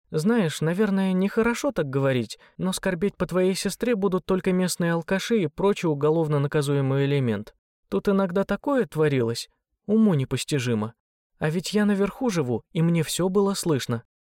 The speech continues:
Так я чего пришла-то? Извини, у тебя сестра умерла всё-таки. Торжественную часть объявляю закрытой». «А, ну тогда супер». Мила подставила щеку, и кот Декстер потёрся о неё головой.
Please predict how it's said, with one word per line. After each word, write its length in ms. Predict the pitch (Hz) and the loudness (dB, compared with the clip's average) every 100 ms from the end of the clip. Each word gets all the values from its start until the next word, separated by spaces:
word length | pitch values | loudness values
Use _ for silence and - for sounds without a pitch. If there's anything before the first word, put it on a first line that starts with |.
| _ _ | _ _
Так 220 | 185 - | -8 -4
я 160 | 208 208 | -2 -2
чего 320 | - 220 208 | -2 0 0
пришла-то? 640 | 208 214 - 190 - 117 - - - | 0 -4 0 -2 0 -2 -4 -14 -6
Извини, 720 | 196 170 202 220 233 151 131 | -4 0 2 2 4 2 -2
у 220 | - 175 | -8 -8
тебя 280 | 156 196 185 | -4 0 0
сестра 460 | - 196 - 226 214 | -2 -4 -2 -2 2
умерла 400 | 160 135 131 120 | 2 2 0 -2
всё-таки. 540 | - 117 110 - 98 _ _ _ _ | -4 -6 -8 -10 -10 _ _ _ _
Торжественную 840 | 143 135 143 165 - 143 131 120 113 | -2 0 0 -2 -2 0 0 2 0
часть 420 | - 165 190 - | 0 -2 0 -2
объявляю 580 | 143 127 113 113 135 143 | -2 0 0 0 2 0
закрытой». 640 | 127 120 - 104 - 101 _ _ _ _ | 0 -4 -4 -6 -6 -12 _ _ _ _
«А, 200 | 196 185 | -2 0
ну 120 | 143 | 0
тогда 280 | 202 226 214 | 0 0 0
супер». 420 | 220 160 113 107 - _ _ _ | 0 -2 -2 -4 -6 _ _ _
Мила 400 | - 113 156 160 | -4 0 2 0
подставила 640 | 147 135 - 139 123 117 110 | 0 -2 -2 -2 0 0 -2
щеку, 400 | - 175 - 143 | -2 -2 0 0
и 100 | 120 | 0
кот 320 | - 135 117 | 0 -2 0
Декстер 420 | 143 151 - 135 | 0 0 -4 -6
потёрся 500 | - 123 127 120 - | -2 -2 -2 -2 -2
о 40 | 117 | -2
неё 240 | 117 113 | 0 0
головой. 580 | 107 110 110 101 - | 0 0 0 -4 -10